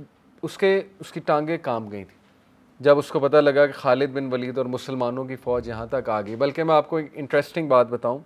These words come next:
कि अबू सुफियान के कान में हरकुलिस ने एक बात की थी कि जिससे अबू सुफियान भी जो है वो हिल गए थे। सारे सवालात पूछ के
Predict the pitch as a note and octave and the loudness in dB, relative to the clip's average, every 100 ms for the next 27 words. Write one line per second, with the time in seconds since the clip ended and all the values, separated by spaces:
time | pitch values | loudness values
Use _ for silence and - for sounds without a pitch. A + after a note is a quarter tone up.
0 | _ _ _ _ _ _ _ _ _ _ | _ _ _ _ _ _ _ _ _ _
1 | G#3 A3+ A#3 A3+ E3+ F3+ B3 - G3 F3+ | 8 12 12 10 4 4 0 0 -2 0
2 | F3 F#3+ A3+ A3 G#3 F3+ D#3+ F3+ F#3 E3+ | 2 2 0 -2 -4 0 -2 -2 -4 -6
3 | E3+ C#3 B2 C#3+ C#3+ C#3+ D3+ C#3+ A#2 A2+ | -2 -4 -4 -6 -6 -8 -10 -10 -4 -4
4 | A#2+ A#2+ A#2+ A2+ C3 C#3 - C3 B2 - | -4 -6 -12 -10 -10 -10 -10 -8 -8 -4
5 | D#3 C3+ C#3+ C#3+ C#3 - B2+ C#3 C#3+ C3+ | 0 0 -2 -8 -8 -6 -6 -4 -6 -8
6 | C3 C3 B2+ A2+ A#2 G#2+ F#2+ F2+ _ _ | -4 -4 -6 -8 -8 -6 -10 -12 _ _
7 | _ _ _ - F3+ F3+ A3+ B3 G3+ F3 | _ _ _ -4 4 8 8 8 6 6
8 | E3+ E3 E3 D#3 D3 - D#3 D3 C#3+ | 8 4 2 -4 -4 -4 0 0 0